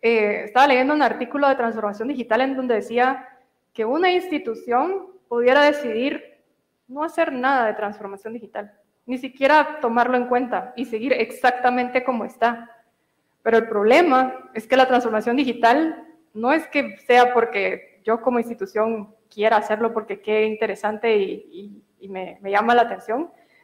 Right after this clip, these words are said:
sino lo están demandando los estudiantes. Y es porque justamente estamos recibiendo generaciones totalmente acostumbradas a el uso de tecnologías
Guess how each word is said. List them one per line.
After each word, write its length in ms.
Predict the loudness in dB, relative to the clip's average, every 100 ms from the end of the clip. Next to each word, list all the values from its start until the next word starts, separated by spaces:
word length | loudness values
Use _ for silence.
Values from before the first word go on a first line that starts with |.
| _ _
sino 300 | -2 2 2
lo 80 |
están 300 | 2 2 4
demandando 640 | 6 6 4 6 4 6 4
los 200 | 4 2
estudiantes. 720 | -2 -2 2 2 0 -10 -14 _ _ _ _ _ 0
Y 80 |
es 100 | 0
porque 280 | 0 -4 -4
justamente 760 | -4 -4 -4 -2 -2 -4 -12 -12 -12
estamos 400 | -4 -2 0 0
recibiendo 560 | -2 -2 -4 -2 -2
generaciones 840 | -2 -2 -2 -2 -6 -8 -4 -6 -8 _ _ _ -10
totalmente 800 | -8 2 4 4 2 -2 -2 -2
acostumbradas 720 | -2 -6 -6 0 2 2 -2
a 300 | 0 2 2 -2
el 160 | -4
uso 200 | -4 -2
de 80 | -4
tecnologías 720 | -4 -4 -6 -8 -2 -2